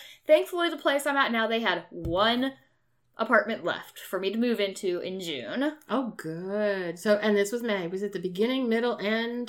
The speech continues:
Speaker 1: I don't know at
Speaker 2: Ish?
Speaker 1: this point.
Speaker 2: It was just May.
Speaker 1: It was just
Speaker 2: You
Speaker 1: May.
Speaker 2: just, fuck it, it was just May.
Speaker 1: Yeah.
Speaker 2: <laughs>
Speaker 1: My, uh, my current boyfriend then g-, getting a little bit more involved. He took me on a fantastic date for my birthday. It was, it was great.
Speaker 2: Aw.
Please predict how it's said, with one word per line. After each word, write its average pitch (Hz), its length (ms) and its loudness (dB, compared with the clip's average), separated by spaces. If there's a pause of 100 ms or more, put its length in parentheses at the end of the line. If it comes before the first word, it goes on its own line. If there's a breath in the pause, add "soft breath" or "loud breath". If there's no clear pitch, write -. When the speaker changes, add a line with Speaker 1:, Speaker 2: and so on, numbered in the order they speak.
Speaker 1:
I - 20 0
don't 214 240 2
know 202 460 4
at 214 60 6
Speaker 2:
Ish? - 20 -4
Speaker 1:
this 208 220 -2
point. 220 520 -2
Speaker 2:
It 233 80 8
was 240 140 8
just 233 160 4
May. 170 420 4
Speaker 1:
It 233 80 -2
was 302 140 0
just 302 180 -6
Speaker 2:
You 196 60 -10
Speaker 1:
May. 180 400 4
Speaker 2:
just, 208 140 4
fuck 208 220 4
it, 208 80 4
it 196 60 -2
was 214 140 -2
just 208 160 -2
May. 175 340 2
Speaker 1:
Yeah. 185 520 6 (400)
Speaker 2:
<laughs> - 380 -6
Speaker 1:
My, 247 280 8
uh, 233 500 4 (440)
my 220 420 4
current 285 320 6
boyfriend 226 880 2
then 330 420 6
g-, 339 80 -2 (260 loud breath)
getting 392 300 6
a 494 220 6
little 427 160 4
bit 285 160 6
more 208 200 6
involved. 180 380 0
He 240 100 -8
took 254 160 -4
me 226 120 -6
on 170 100 -2
a 156 40 -6
fantastic 165 760 -8
date 165 240 -4
for - 80 -16
my 214 140 -2
birthday. 165 400 -4
It 160 80 -4
was, 170 180 -12 (220)
it - 160 -6
was 120 120 -14
great. 92 400 -12
Speaker 2:
Aw. 208 1200 -2